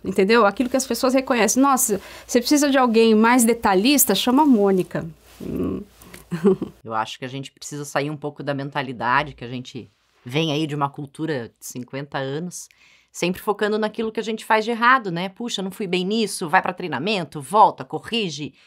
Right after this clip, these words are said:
Speaker 2: melhora, tal. E a ideia dos pontos fortes é justamente entender qual é a nossa natureza, o que que a gente tem de natural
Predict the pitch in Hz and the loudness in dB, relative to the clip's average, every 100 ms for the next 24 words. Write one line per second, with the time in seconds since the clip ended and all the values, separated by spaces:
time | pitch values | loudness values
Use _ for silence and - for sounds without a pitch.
0 | _ _ 120 147 208 196 160 147 196 202 | _ _ -4 0 6 6 6 0 -2 -2
1 | 208 _ _ _ 196 220 202 202 208 - | -4 _ _ _ 0 0 0 -4 -6 -10
2 | 220 214 - 190 196 202 208 202 226 247 | -10 -10 0 0 0 -6 -8 -8 -10 -8
3 | 220 214 220 226 220 214 196 202 - 196 | -6 -8 -8 -12 -8 -6 -4 -4 2 6
4 | 208 277 - 220 202 196 190 185 - 151 | 6 6 2 -6 -6 -4 -2 -2 -4 -8
5 | 139 117 107 107 - 233 262 269 - 254 | -6 -8 -10 -12 -12 -6 -2 -2 -2 -4
6 | 214 202 180 - 170 147 117 - | -2 2 2 0 -2 2 0 -2